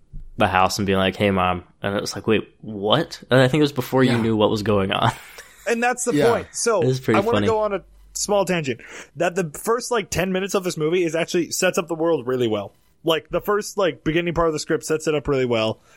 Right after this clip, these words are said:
Speaker 3: You know the
Speaker 2: <laughs> Yeah, it
Speaker 3: situation, the
Speaker 2: sets things
Speaker 3: character.
Speaker 2: up fairly well.
Speaker 3: And
Speaker 2: I
Speaker 3: then it
Speaker 2: agree
Speaker 3: just
Speaker 2: with
Speaker 3: shits
Speaker 2: that.
Speaker 3: the bed all the way down the middle.
Speaker 2: <laughs> And then it forgets to be a coherent plot.
Speaker 1: It's so frustrating 'cause it's such a cool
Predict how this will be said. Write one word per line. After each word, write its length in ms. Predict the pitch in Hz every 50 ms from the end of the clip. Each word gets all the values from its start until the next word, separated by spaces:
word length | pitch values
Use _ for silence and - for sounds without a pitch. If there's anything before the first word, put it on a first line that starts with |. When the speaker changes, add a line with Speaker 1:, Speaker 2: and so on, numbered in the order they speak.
| _ _
Speaker 3:
You 100 | - 123
know 160 | 135 147 165
the 40 | 170
Speaker 2:
<laughs> 100 | 160 - 180
Yeah, 40 |
it 40 | 170 -
Speaker 3:
situation, 340 | 175 165 160 160 - 170
the 60 | 160 -
Speaker 2:
sets 120 | - -
things 260 | 156 151 - 277 -
Speaker 3:
character. 60 | 147
Speaker 2:
up 200 | 247 - - - _ _
fairly 420 | _ - - 156 165 196 208 240 240
well. 320 | 202 202 240 359 226 -
Speaker 3:
And 80 | - -
Speaker 2:
I 40 | -
Speaker 3:
then 120 | - 226
it 40 | 226
Speaker 2:
agree 120 | 233 311 254
Speaker 3:
just 120 | - 226
Speaker 2:
with 80 | - -
Speaker 3:
shits 40 | -
Speaker 2:
that. 60 | -
Speaker 3:
the 60 | -
bed 180 | 175 196 180 165
all 80 | 160
the 80 | 151 143
way 140 | 143 139 131
down 260 | - 147 131 123 123
the 80 | 123 123
middle. 220 | 123 117 110 117 -
Speaker 2:
<laughs> 40 | - - - - - - - - - - - - - - 131 - - - 131 - - - 131 - -
And 120 | 147 151
then 140 | 165 175 185
it 100 | 180 - 523
forgets 500 | - 185 156 127 147 180 175 - - -
to 140 | - - 196 160
be 200 | 135 156 165 165
a 40 |
coherent 680 | - - - 151 147 123 131 165 214 214 170 160 - -
plot. 460 | - - 185 220 262 208 123 - 139
Speaker 1:
It's 260 | 196 208 202 - -
so 680 | - - - - - 180 190 196 196 196 202 196 196 190
frustrating 760 | 190 - - 175 175 175 175 - - 196 196 190 185 180 170
'cause 200 | - - 156 131
it's 200 | 143 139 139 -
such 340 | - - - 151 151 - -
a 60 | 185
cool 920 | - - - - - - 139 139 143 143 139 135 135 127 120 104 - -